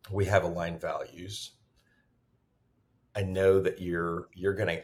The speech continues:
ask questions of my folks that are gonna help them grow. And, um, and you've helped buy margin for me,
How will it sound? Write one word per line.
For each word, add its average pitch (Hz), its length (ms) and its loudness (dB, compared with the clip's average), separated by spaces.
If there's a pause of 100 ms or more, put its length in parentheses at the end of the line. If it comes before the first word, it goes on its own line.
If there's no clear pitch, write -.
ask 92 340 0
questions - 680 -6
of 85 100 -8
my 73 140 -8
folks - 440 -4
that 85 100 -4
are 82 100 -6
gonna 82 180 -8
help - 380 -4
them 78 280 -8
grow. 82 680 -4 (840)
And, 82 460 -8
um, 78 340 -6 (360)
and 92 120 -6
you've 90 140 -6
helped - 340 -2 (100)
buy 85 220 -2
margin 80 600 -6
for 78 280 -16
me, 87 500 -8